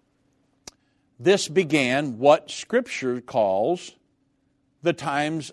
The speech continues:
of the Gentiles. The Apostle Paul described it this way in Romans eleven twenty-five. He said, "For I would not, brethren, that you should be ignorant of this mystery, lest you be wise,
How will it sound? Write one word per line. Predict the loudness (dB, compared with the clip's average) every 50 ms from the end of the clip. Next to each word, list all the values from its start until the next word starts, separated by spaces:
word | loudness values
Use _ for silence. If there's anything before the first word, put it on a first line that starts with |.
| -14 _ -8
of | -6 -6
the | -6
Gentiles. | -6 -6 -6 -6 -8 -8 -8 -10 -10 -10 -14 -14 -6
The | -6 -6
Apostle | -4 -2 -4 -4 -4 -4 -6 -6
Paul | 0 0 2 2 2
described | 0 -4 -6 -6 -4 -2 -2 0 -2 -4
it | -6 -8
this | -8 -8 -8 -8 -6
way | -6 -6
in | -6 -6 -4
Romans | -4 -4 -4 -4 -4 -6 -8 -8 -6
eleven | -6 -6 -6 -6 -8
twenty-five. | -10 -10 -10 -8 -6 -4 -2 -2 -4 -6 -8 _ _ _ _ _ _ _ _ _ _ _ _
He | -4 -4 -2
said, | 0 0 0 0
"For | 2 4 4 6 6
I | 6
would | 4 2 2
not, | 2 2 2 2 2
brethren, | 2 2 2 0 -2 -2
that | -2 -4 -4 -4 -6
you | -6 -6 -6
should | -6 -6 -4 -2
be | -2 -2 -2 -2
ignorant | -4 -4 -4 -4 -4 -2 -2
of | -2 -2
this | -6 -8 -8
mystery, | -10 -12 -12 -10 -10 -10 -10 -8
lest | -6 -6 -6 -6 -6 -6
you | -4
be | -2 0 0 0
wise, | 0 0 0 0 0 0 0 -2 -2 -6 -8 -12